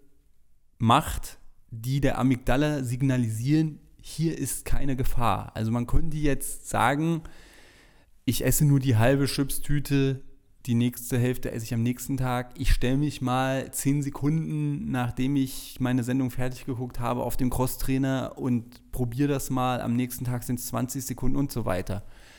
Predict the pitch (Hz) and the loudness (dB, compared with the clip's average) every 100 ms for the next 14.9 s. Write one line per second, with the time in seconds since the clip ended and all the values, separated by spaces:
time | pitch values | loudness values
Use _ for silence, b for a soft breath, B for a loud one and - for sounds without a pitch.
0 | B 127 131 147 - 156 170 - 151 - | B -4 -2 0 0 0 0 0 0 0
1 | 139 131 127 - 151 175 170 - - b | -2 0 0 0 0 0 -2 -4 -16 b
2 | b b - - - 127 139 - - - | b b -20 -16 2 4 4 0 -6 -10
3 | - _ _ _ _ _ - - 123 120 | -20 _ _ _ _ _ -18 -4 0 4
4 | 127 120 117 135 131 127 123 107 113 - | 2 2 2 2 2 0 0 -2 -4 -4
5 | - 113 - - - - 147 - 147 170 | -4 2 2 2 0 0 0 4 4 6
6 | 143 185 - - - - - - - - | 4 4 -2 -14 -20 -20 -20 -20 -20 -20
7 | - - 117 120 127 127 139 - - - | -20 -6 2 4 4 2 -2 -14 -6 -6
8 | - - 143 143 139 160 170 151 143 139 | -4 0 2 2 4 4 4 4 2 0
9 | 131 - 127 113 123 135 170 175 B B | -2 -4 -6 -2 0 2 2 0 B B
10 | B B - 131 160 - 180 165 160 - | B B 0 2 2 6 6 6 0 0
11 | 143 123 160 - 131 156 - 139 175 170 | 0 2 0 0 0 2 2 4 4 2
12 | 160 156 151 139 160 156 127 139 147 147 | 0 -2 -2 -2 0 2 2 0 0 -2
13 | 123 127 127 - 131 131 - - - - | 0 -2 -4 -4 -4 -4 -10 -10 -12 -6
14 | 139 135 - 143 - - 139 - - | -4 -4 -4 -6 -4 0 -2 -2 -4